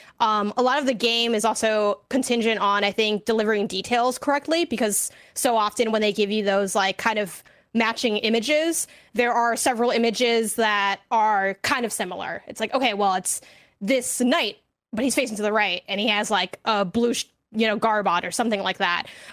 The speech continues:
Um, so it's a lot of just kind of communicating, figuring things out, um,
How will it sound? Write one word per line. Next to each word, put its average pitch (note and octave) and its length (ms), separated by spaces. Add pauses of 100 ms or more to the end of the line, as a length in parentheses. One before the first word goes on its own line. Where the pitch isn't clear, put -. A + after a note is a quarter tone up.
(120)
Um, G#3+ 560
so C4 440
it's B3 180
a C#4 60
lot C4+ 320
of A#3+ 680 (140)
just A#3 200
kind A#3 200
of G#3+ 100
communicating, D#4+ 960 (400)
figuring D4 440
things A#3 260
out, C#4 500 (140)
um, G3+ 560